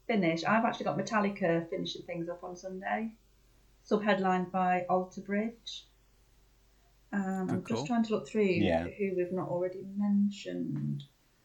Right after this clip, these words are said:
Speaker 2: That's a good call about
Speaker 1: Um,
Speaker 2: Alter Bridge, 'cause they've just, um, they've just released a new single.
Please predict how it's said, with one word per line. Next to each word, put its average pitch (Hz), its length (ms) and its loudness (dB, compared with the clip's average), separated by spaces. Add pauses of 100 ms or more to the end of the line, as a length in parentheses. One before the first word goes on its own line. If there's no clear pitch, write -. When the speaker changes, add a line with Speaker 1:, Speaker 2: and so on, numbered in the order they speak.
(160)
Speaker 2:
That's 156 180 -2
a 190 60 2
good 202 120 6
call 190 140 6
about 170 220 6
Speaker 1:
Um, 180 80 8
Speaker 2:
Alter 127 120 0
Bridge, 131 400 2
'cause 143 160 -4
they've 143 180 0
just, - 340 -6
um, 123 380 0
they've 131 120 -4
just - 200 -10
released 131 240 -6
a - 20 -6
new 117 120 -2
single. 110 540 -6